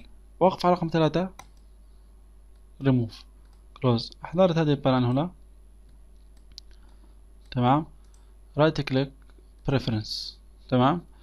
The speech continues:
آه، المود هوريزونتال، فيرتيكال، ديسك بار إلى آخره. آه، لوك. تمام.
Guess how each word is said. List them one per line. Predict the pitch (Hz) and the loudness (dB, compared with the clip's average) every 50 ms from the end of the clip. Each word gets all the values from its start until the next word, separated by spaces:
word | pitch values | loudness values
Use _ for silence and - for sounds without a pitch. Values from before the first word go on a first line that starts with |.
| - - - - - - - - - - | -20 -20 -14 -12 -10 -6 -6 -4 0 4
آه، | 143 143 143 143 143 143 143 139 139 - | 6 8 10 10 10 10 10 8 8 6
المود | 143 143 160 175 175 147 | 4 4 6 6 6 6
هوريزونتال، | 131 135 131 127 131 156 165 156 - 151 151 151 147 147 - - - - - - | 6 6 4 6 6 4 4 4 2 2 2 2 2 0 -4 -12 -18 -20 -20 -20
فيرتيكال، | - - 147 143 139 135 143 135 - 147 139 139 135 135 - - - - - - - - | -4 0 0 0 2 0 -2 -2 2 2 2 2 2 -2 -6 -12 -18 -20 -20 -20 -14 -10
ديسك | 135 - - - - | -8 -8 -8 -8 -2
بار | 131 135 139 143 139 139 139 - - - | 2 4 4 6 4 2 0 -4 -10 -14
إلى | - 156 123 117 117 | -10 -6 -4 -4 -4
آخره. | 117 - 127 127 147 156 170 - - - - - - - - - - - - - | -2 -2 -2 -2 -2 -4 -4 -8 -14 -20 -20 -20 -20 -20 -20 -20 -20 -20 -16 -4
آه، | - 139 135 135 135 131 131 | 0 2 4 6 6 4 4
لوك. | 127 135 151 170 180 - - - - - - - - - - - - | 4 4 4 2 0 -4 -14 -18 -20 -20 -20 -20 -20 -20 -20 -20 -10
تمام. | - 135 131 135 151 175 | -6 -2 -2 0 -2 -2